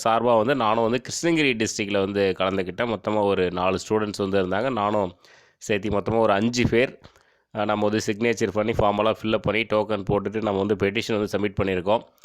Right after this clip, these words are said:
So, கலெக்டர் கிட்ட, கலெக்டர் இல்ல, அதனால கலெக்டர் கிட்ட கொடுக்க முடியல. அ, சப் கலெக்டர், துணை மாவட்ட ஆட்சியர்கிட்ட நம்ம வந்து கொடுத்துட்டு நம்ம வந்து தெளிவா வந்து சொல்லியிருக்கோம். அதாவது, முப்பத்தெட்டு மாவட்டத்திலையும் இன்னைக்கு வந்து பெட்டிஷன், அ, கொடுக்குறோம் சார், அ, இது அப்படின்னு நம்ம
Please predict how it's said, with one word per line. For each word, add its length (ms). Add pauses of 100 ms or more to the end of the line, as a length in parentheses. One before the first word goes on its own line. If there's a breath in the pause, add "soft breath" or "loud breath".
(140)
So, 180
கலெக்டர் 440
கிட்ட, 540
கலெக்டர் 340
இல்ல, 340
அதனால 260
கலெக்டர் 360
கிட்ட 180
கொடுக்க 280
முடியல. 580
அ, 320
சப் 260
கலெக்டர், 420
துணை 360
மாவட்ட 380
ஆட்சியர்கிட்ட 540
நம்ம 200
வந்து 240
கொடுத்துட்டு 380
நம்ம 220
வந்து 260
தெளிவா 220
வந்து 240
சொல்லியிருக்கோம். 460 (720 soft breath)
அதாவது, 300
முப்பத்தெட்டு 540
மாவட்டத்திலையும் 640
இன்னைக்கு 340
வந்து 280
பெட்டிஷன், 380
அ, 180
கொடுக்குறோம் 420
சார், 360 (540 soft breath)
அ, 360
இது 480
அப்படின்னு 280
நம்ம 260